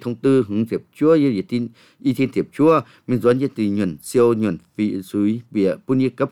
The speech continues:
căn cước công dân. Xuân dân, ta diêm thiết hạ thành diễn, miền công dân, ta di cứu nải lùng chứng minh thư, miền màn, diêm đua năm số, mì sinh pháo cứu, diêm nhảy năm số cấp thẻ căn cước công dân, Hà Nội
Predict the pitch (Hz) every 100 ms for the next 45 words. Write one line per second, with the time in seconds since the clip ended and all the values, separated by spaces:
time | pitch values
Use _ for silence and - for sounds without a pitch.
0 | - 117 101 139 131 113 120 98 - _
1 | _ _ _ _ 151 139 151 156 139 151
2 | 147 135 131 - 160 139 117 107 123 160
3 | 165 _ _ _ - 127 110 - 131 131
4 | 127 123 143 147 131 - 117 123 101 87
5 | 82 92 90 82 85 - 110 120 117 123
6 | 120 107 _ - 110 101 107 98 78 92
7 | 110 107 98 107 104 110 - 101 107 117
8 | 104 95 101 101 101 92 95 - 101 104
9 | - - _ _ - 101 104 90 92 131
10 | 127 117 117 113 139 - 98 98 107 -
11 | 151 151 117 123 120 104 _ - 95 92